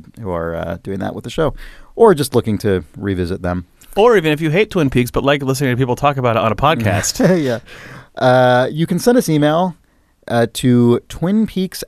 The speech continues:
Speaker 1: at idlethumbs dot net. I know it's been a few weeks since we've gotten to it, but we are gonna have a sort of catch-up episode after the season is over,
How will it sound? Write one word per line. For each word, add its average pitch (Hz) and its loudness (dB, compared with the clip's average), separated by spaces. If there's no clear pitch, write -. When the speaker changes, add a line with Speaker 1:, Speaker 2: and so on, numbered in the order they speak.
Speaker 1:
at 135 -2
idlethumbs 127 -2
dot 101 0
net. 113 -2
I 107 -2
know 110 2
it's 101 0
been 110 0
a 101 -2
few 113 -2
weeks 104 -2
since 104 -6
we've 98 -4
gotten 151 2
to 143 4
it, 135 4
but 127 2
we 120 2
are 135 2
gonna 139 0
have 120 0
a 110 -2
sort 120 -4
of 107 -4
catch-up 165 0
episode 113 0
after 120 0
the 110 2
season 131 0
is 98 -2
over, 101 2